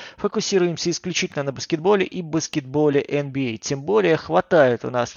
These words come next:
событий за океаном, которые возбуждают нас не хуже порномоделей. И в частности, это доведённый до слёз, э, Лука Дончич, доведённый до откровений на пресс-конференциях Кайри Ирвинг и доведённый до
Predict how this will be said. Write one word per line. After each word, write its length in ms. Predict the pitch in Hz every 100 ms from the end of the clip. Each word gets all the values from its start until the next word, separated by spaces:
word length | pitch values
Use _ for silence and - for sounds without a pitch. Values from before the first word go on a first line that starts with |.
| - - -
событий 600 | - 170 147 156 - 135
за 200 | 117 139
океаном, 500 | 135 190 220 208 160
которые 800 | - 147 - 185 185 175 165 151 -
возбуждают 840 | - 165 165 147 156 143 175 165 -
нас 260 | 151 143 151
не 80 |
хуже 320 | 147 - 156 131
порномоделей. 840 | - 135 135 139 135 117 110 117
И 20 |
в 60 | 117
частности, 680 | - 214 240 214 190 202 - - - -
это 580 | 180 180 - 180 170 131
доведённый 540 | 180 180 220 202 196
до 200 | 175 151
слёз, 800 | 180 - 190 190 170 131 - -
э, 40 | 139
Лука 360 | 135 139 151
Дончич, 800 | 143 135 202 214 - 185 160 156 147
доведённый 640 | 143 151 165 170 151 151
до 260 | 131 160 151 - -
откровений 680 | - 156 - 180 185 175 160
на 120 | 135 135
пресс-конференциях 1080 | 147 135 151 123 156 156 143 - 139 123
Кайри 340 | - 151 143 143 - 240
Ирвинг 400 | 226 208 185 -
и 100 | 214
доведённый 480 | 165 147 180 175 147
до 260 | 131 170